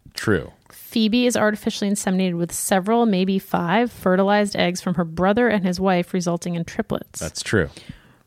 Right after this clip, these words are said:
Speaker 2: Ross, again, keep it in your pants, man, accidentally gets Rachel pregnant when they're supposed to be mailing wedding invitations.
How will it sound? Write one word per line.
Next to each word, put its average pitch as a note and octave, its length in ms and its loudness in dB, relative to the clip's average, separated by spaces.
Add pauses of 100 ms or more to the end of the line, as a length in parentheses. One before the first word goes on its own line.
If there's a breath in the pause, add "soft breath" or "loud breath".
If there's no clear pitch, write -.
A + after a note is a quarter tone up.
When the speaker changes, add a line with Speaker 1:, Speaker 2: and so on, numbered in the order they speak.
(140)
Speaker 2:
Ross, A3 480 -2
again, G3 400 0
keep - 240 -4
it F#3+ 60 -2
in G3 100 2
your G3 80 2
pants, C4+ 340 2
man, F3+ 380 2
accidentally C#4+ 640 2
gets A#3 240 -2
Rachel G#3 320 2
pregnant A3+ 440 2
when G3+ 120 2
they're F#3 100 2
supposed - 380 0
to A#3+ 80 0
be A#3 100 2
mailing F#3+ 340 2
wedding G#3 300 2
invitations. F#3+ 920 -6